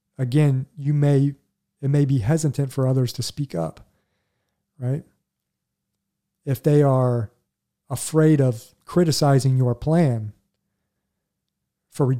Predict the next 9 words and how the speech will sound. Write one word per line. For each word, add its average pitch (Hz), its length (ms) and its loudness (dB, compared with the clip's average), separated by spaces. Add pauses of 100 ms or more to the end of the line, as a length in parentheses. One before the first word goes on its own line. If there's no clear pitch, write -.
for 143 160 0
retaliation 135 680 0
purposes, 117 640 -4 (920)
that's 143 180 -2
poor 165 200 2
leadership. 151 460 0 (680)
I 156 80 -2
can 143 140 0
say, 127 640 2